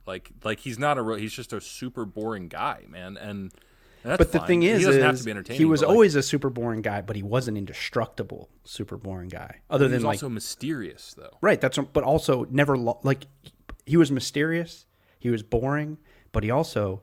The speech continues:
Speaker 2: beat the shit out of you,
Speaker 1: Mm-hmm.
Speaker 2: and he destroyed you. And if you came near his team, you were done. And then they lost in the second round, and he wasn't great, and they weren't great, and things fell apart, and all that shit. Now he's just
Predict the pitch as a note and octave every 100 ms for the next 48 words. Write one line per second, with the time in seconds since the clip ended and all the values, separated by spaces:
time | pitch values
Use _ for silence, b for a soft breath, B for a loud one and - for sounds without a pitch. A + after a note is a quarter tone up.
0 | _ - B2 - - - B2 G#2+ G2 F2
1 | - - - _ _ A2 G2+ G2 _ _
2 | A#2 G#2+ A2+ - - G#2+ A2+ G#2+ F#2+ F2
3 | - _ _ - G2+ G#2 G2 - A#2+ B2
4 | B2 A#2 B2 A#2 A#2 - C3 A2+ G2 F#2+
5 | - _ _ G2 F#2+ F2 - G#2 F2+ -
6 | _ _ _ _ _ _ _ _ - A#2
7 | F#3 F3 D#3+ - D3 - C3+ B2+ B2 A#2
8 | A2+ A#2+ _ _ _ G#2 G2 G2 G2 -
9 | B2+ B2+ B2 - _ - A#2 A#2 - G2
10 | A#2 B2 A#2 A2 A2+ A2+ - G#2 E2 B2
11 | A#2+ - A#2+ G#2+ - G#2+ A2+ G#2+ G#2+ A2
12 | A2 - D3 D3 - _ _ _ _ _
13 | _ _ _ _ _ _ _ _ B2+ E3+
14 | D#3 B2 - - -